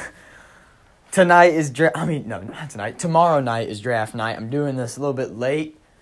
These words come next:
Kinda, kinda delayed these for too long, so I'm gonna be j-,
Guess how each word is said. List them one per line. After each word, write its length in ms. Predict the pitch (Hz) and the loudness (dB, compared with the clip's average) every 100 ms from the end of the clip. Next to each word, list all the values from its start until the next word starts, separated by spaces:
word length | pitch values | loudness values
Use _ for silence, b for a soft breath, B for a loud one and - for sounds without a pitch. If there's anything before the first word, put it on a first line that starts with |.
| _ | _
Kinda, 420 | - 143 135 117 - _ b b b b b b b b - | -6 -4 -2 -4 -8 _ b b b b b b b b -14
kinda 340 | - 170 143 | -2 -2 0
delayed 460 | 131 127 139 147 123 | 0 2 2 0 -4
these 260 | 135 139 | -8 -8
for 140 | - 120 | -12 -10
too 240 | - 135 | -8 -6
long, 320 | 131 131 151 | -6 -6 -8
so 140 | 151 143 | -6 -6
I'm 40 | |
gonna 120 | 135 | -4
be 80 | 123 | -8
j-, 100 | 113 | -12